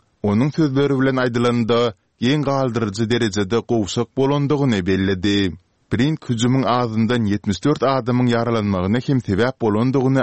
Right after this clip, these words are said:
aýdyp, bu urşuň soňlanmalydygyny belläpdi. Emma Zelenski bu beýanatda Russiýanyň adynyň göni agdalmandygyny ünsüt çekip, bu ýagdaýyň ozalky çykyşlardan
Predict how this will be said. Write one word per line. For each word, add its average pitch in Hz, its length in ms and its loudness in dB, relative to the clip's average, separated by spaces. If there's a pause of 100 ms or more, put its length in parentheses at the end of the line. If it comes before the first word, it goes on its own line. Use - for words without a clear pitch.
(100)
aýdyp, 120 280 -2 (340)
bu 147 60 0 (140)
urşuň 139 340 0
soňlanmalydygyny 123 920 0
belläpdi. 95 880 0 (380)
Emma 135 300 2
Zelenski 127 640 0
bu 123 140 2
beýanatda 131 760 0 (320)
Russiýanyň 139 520 0 (160)
adynyň 110 380 0
göni 107 180 2
agdalmandygyny 135 920 0
ünsüt 104 240 -2
çekip, 151 300 -4 (340)
bu 135 100 4
ýagdaýyň 131 500 0
ozalky 104 460 0
çykyşlardan 123 640 0